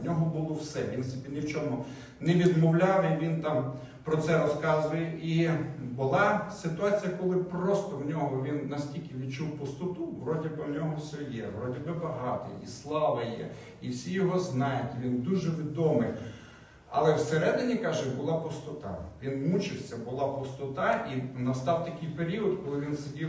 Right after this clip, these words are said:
<clears throat> в своєму кабінеті. От, в нього було оружие, був пістолет. В нього він взяв той пістолет, і він хотів життя покінчити самогубством. Тобто хотів себе вбити, бо він, ну,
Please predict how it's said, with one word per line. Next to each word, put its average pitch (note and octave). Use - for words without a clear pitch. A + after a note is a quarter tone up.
<clears throat> -
в -
своєму F#3+
кабінеті. D3+
От, C3
в D#3+
нього E3+
було E3
оружие, B2
був C#3
пістолет. A#2
В B2
нього C3+
він C#3+
взяв C3+
той -
пістолет, B2
і D3+
він E3
хотів D#3+
життя D3+
покінчити C#3+
самогубством. B2+
Тобто G3
хотів -
себе D#3
вбити, C3+
бо -
він, F3+
ну, E3